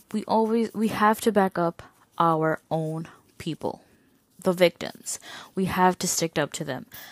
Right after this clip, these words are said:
I get it, sometimes it's scary, but it is important to protect each other, especially if we are friends. And I hate that when two people, like, one person is bullying and the whole school turns their back on them.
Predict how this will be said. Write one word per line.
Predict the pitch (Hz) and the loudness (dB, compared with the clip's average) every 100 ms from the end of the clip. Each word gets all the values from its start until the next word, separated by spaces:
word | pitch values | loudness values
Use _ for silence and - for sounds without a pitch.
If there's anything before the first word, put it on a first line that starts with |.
| - - | -20 -10
I | - 175 | 0 0
get | 170 190 202 | 4 4 4
it, | 196 - | 4 0
sometimes | 147 165 185 170 | -4 -4 -4 -4
it's | 170 170 | -4 -4
scary, | - 226 233 196 - 180 - - - - | 0 2 4 2 -2 -10 -16 -20 -20 -6
but | - 208 - - | 2 2 2 -4
it | - 190 | 0 2
is | 190 | 2
important | 190 185 170 - 175 | 0 0 -2 -2 -6
to | 160 | -8
protect | 156 151 - | -6 -8 -8
each | 156 151 | -6 -4
other, | 139 - - - - - | -2 -4 -8 -18 -20 -20
especially | - 175 175 - 180 180 | -6 -2 -2 -4 -6 -4
if | 170 - | -4 -4
we | 196 196 | -6 -4
are | 196 | -4
friends. | - - 208 180 156 160 - - _ _ - | -6 -6 -6 -6 -10 -12 -14 -14 _ _ -8
And | 196 | -2
I | 208 | -2
hate | 202 220 233 233 | 0 0 0 0
that | 240 233 _ - - _ _ _ _ _ _ _ _ _ _ | -2 -4 _ -20 -20 _ _ _ _ _ _ _ _ _ _
when | 226 226 | 0 0
two | - 277 | 2 0
people, | 254 302 247 262 | 0 -4 -2 -4
like, | 226 220 220 | -2 -2 0
one | 233 | 0
person | 233 247 240 233 | 0 -6 -4 -4
is | 214 | -4
bullying | 190 180 175 170 165 - | -4 -2 -2 -2 -4 -6
and | 170 | -4
the | 170 | -4
whole | - 180 | -2 -2
school | - 185 170 | -2 -6 -8
turns | - 156 156 | -8 -8 -6
their | 160 147 | -6 -4
back | 147 147 | -6 -6
on | - 151 | -8 -8
them. | 143 - 175 | -10 -12 -16